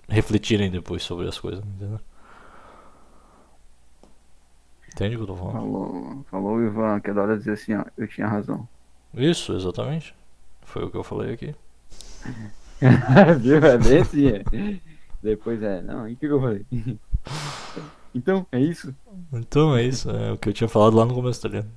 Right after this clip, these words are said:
Speaker 2: <laughs> Ai, mano.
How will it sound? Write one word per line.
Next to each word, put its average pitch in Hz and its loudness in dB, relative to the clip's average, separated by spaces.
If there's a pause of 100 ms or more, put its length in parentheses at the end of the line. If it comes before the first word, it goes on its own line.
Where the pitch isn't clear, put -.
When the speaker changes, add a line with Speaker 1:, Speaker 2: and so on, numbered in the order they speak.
(220)
Speaker 2:
<laughs> - 12 (2250)
Ai, 120 -4
mano. 120 -12